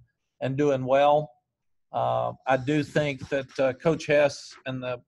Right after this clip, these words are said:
players have done a remarkable job, uh, and, and Kelsey, um, our, our nutritionist, uh,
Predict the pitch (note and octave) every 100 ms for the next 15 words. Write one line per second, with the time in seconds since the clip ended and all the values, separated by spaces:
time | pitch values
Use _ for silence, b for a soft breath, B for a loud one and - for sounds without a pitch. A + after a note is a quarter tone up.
0 | - D#3+ D3+ C#3 B2+ C3+ C3+ C#3+ C#3 C3+
1 | C3+ D3 D3 D3 C3 C3+ B2+ C3+ C3+ C3+
2 | A#2+ _ _ _ _ _ B2+ B2+ B2+ C3
3 | B2 B2+ - A#2+ B2 - D3+ C#3+ - C#3
4 | B2+ - _ _ _ _ - C3 - B1
5 | B2 A#2+ _ _ _ _ C3 C3+ - B2+
6 | C3 C3 B2+ E3 D3 C#3+ C3 - - _
7 | _ B2+ B2+ B2